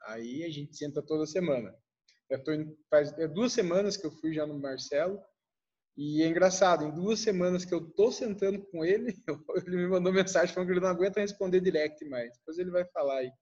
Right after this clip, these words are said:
do que tá acontecendo. Então, assim, eu, a gente vai continuar a nossa amizade, a gente vai, só eu não vou conseguir dar mais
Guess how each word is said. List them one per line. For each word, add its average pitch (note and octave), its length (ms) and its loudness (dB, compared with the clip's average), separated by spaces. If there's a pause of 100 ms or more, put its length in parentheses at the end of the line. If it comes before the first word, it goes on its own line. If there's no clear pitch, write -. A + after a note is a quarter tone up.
(1120)
do C#3+ 200 -4
que C#3+ 120 -16
tá D#3+ 80 6
acontecendo. D#3 720 0 (1120)
Então, C3 200 2
assim, E3+ 320 2
eu, C3+ 160 -2
a D#3 80 0
gente D#3 180 -6
vai E3 220 2
continuar G#3+ 560 2
a G#3 60 0
nossa F3+ 240 -2
amizade, D3 500 -4
a - 20 -10
gente B2+ 160 -16
vai, - 180 -12
só - 260 0
eu G3+ 80 4
não G#3+ 200 0
vou G3+ 180 2
conseguir G3+ 360 -4
dar F#3 180 2
mais F#3 260 -2